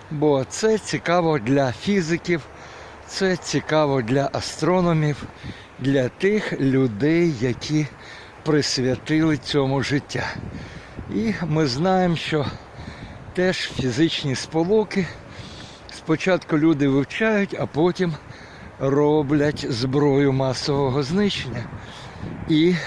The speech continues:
фактично те, що вбиває людство. І з одного боку,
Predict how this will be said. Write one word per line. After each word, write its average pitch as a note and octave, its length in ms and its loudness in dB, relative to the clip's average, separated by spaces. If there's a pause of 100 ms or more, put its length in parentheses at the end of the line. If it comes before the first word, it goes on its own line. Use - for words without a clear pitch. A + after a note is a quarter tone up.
(180)
фактично C#3+ 760 -2 (680)
те, E3 260 2
що C#3+ 360 0
вбиває C3+ 720 0
людство. B2+ 500 0 (720)
І C3 100 0
з A#2+ 140 0
одного G3+ 420 2
боку, F#3 420 0